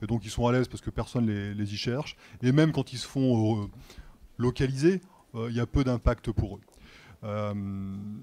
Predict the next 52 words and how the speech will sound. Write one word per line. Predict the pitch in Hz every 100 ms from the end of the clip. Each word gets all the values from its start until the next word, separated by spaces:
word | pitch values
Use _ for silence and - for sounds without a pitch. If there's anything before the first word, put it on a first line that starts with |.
| 220 _ _ _ 160 _ _ _ _ _ _ _ _ _ _ _ _
c'est | - 127
va-, | 113 -
c'est | - 127
valable | 117 120 -
pour, | - 113 123
euh, | 107 107 -
pas | 117
mal | 113
de | 107
pays | - 113
d'Afrique | 110 104 113
subsah-, | - 110 101 104
subsaharienne | - 101 101 101 113 123
qui | -
sont | 104
connus. | 110 107 127 - - -
On |
parle | 104 113
d'attaques | 107 - 110 113
à |
la | 101
nigériane | 101 90 101 107 104
et |
tout | -
ça, | - 127
qui | -
sont | -
des | 117
noms | 117 120
génériques, | 113 117 139 -
mais |
c'est, | 110 120
c'est | 147 131
vrai | 120 135
que |
ça | -
s'est | 113
développé | 113 117 113 113
là-bas, | 113 127 156 - - - - -
euh, | 113 113 107
parce | - 110
que, | - 135
bah | 131 117
voilà, | 104
ça | 113 101
permet, | - 113 120 123
c'est | 117 110
une | 104
petite | - 127
criminalité, | - 113 113 113 147 160
hein, | 131 131
qui, | - 110